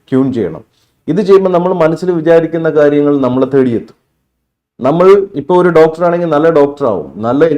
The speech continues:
ഒരു എഞ്ചിനീയർ ആണെങ്കിൽ നല്ല എഞ്ചിനീയർ ആവും, എന്നാൽ ബിസിനസ്സുകാരനാണെങ്കിൽ നല്ല ബിസിനസ്സുകാരനാവും, നല്ല ഒരു പൊളിറ്റീഷ്യൻ ആണെങ്കിൽ നല്ല പൊളിറ്റീഷ്യൻ ആവും. നമുക്ക് ഈ വശീകരണം എന്ന് പറഞ്ഞ ആൾക്കാർ ഈ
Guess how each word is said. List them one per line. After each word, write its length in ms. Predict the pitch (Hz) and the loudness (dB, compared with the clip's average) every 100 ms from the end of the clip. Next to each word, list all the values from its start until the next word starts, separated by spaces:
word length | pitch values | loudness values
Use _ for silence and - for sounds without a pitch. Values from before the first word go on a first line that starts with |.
| 131 | -2
ഒരു 240 | 127 147 156 | -2 0 0
എഞ്ചിനീയർ 420 | 131 131 160 160 | 0 -2 -2 0
ആണെങ്കിൽ 200 | 160 165 | 0 -2
നല്ല 200 | 156 160 | -2 -2
എഞ്ചിനീയർ 400 | 170 156 151 127 | -2 -4 -4 -2
ആവും, 140 | 104 | -2
എന്നാൽ 240 | 110 131 139 | -2 0 0
ബിസിനസ്സുകാരനാണെങ്കിൽ 680 | 135 131 156 170 160 170 156 | -2 -4 -2 -2 -2 -2 -2
നല്ല 160 | 180 | -2
ബിസിനസ്സുകാരനാവും, 800 | 175 147 151 147 127 98 80 78 _ _ _ _ _ _ - | -4 -4 -6 -4 -4 -4 -8 -10 _ _ _ _ _ _ -6
നല്ല 200 | 120 160 | 0 2
ഒരു 120 | 151 | 4
പൊളിറ്റീഷ്യൻ 520 | 143 151 151 175 175 | 4 2 0 -2 -4
ആണെങ്കിൽ 180 | 175 175 | -4 -2
നല്ല 180 | 160 180 | 0 0
പൊളിറ്റീഷ്യൻ 520 | 175 160 139 135 - | 0 -2 -2 -6 -6
ആവും. 120 | 104 107 | -6 -4
നമുക്ക് 280 | 135 156 | -6 -4
ഈ 20 | 180 | 0
വശീകരണം 680 | 156 - 175 180 170 170 | 0 0 -2 -2 -2 -2
എന്ന് 140 | 160 160 | -4 -4
പറഞ്ഞ 300 | 151 151 143 | -2 -2 -2
ആൾക്കാർ 420 | 143 147 156 156 | -2 -2 -4 -2
ഈ 180 | 151 | -4